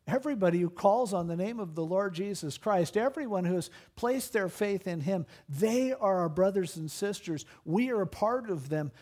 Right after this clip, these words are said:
They are a part of us. And that is so, you know,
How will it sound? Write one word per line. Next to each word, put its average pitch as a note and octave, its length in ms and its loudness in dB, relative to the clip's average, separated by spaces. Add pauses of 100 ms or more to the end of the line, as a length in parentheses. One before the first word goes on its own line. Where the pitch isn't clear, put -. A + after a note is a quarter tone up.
(120)
They F#3+ 240 0
are A3 200 4
a F3+ 60 2
part G#3+ 360 -4
of D3 220 -4
us. - 720 -10 (800)
And D#3+ 280 0
that A3 340 2
is F3+ 160 -2
so, A#3 220 0 (180)
you C4+ 140 -10
know, A#3+ 120 -2